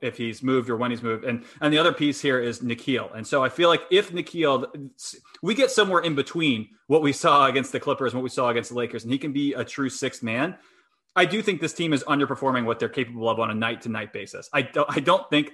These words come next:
they're that much better than what we're seeing right now, but I do think they are better.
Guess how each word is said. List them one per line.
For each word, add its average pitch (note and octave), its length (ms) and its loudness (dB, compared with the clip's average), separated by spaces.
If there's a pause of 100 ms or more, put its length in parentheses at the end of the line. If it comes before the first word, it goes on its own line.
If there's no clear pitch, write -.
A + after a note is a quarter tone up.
(200)
they're B2 140 2
that C3+ 160 2
much D#3 180 -2
better E3+ 220 4
than D#3+ 100 0
what E3 80 0
we're E3+ 80 0
seeing F3 220 -2
right E3+ 160 0
now, F#3 240 -2 (260)
but D#3 80 4
I D#3 80 6
do D#3+ 220 0
think E3 240 -2
they C3+ 120 2
are B2 260 2
better. G2 300 -6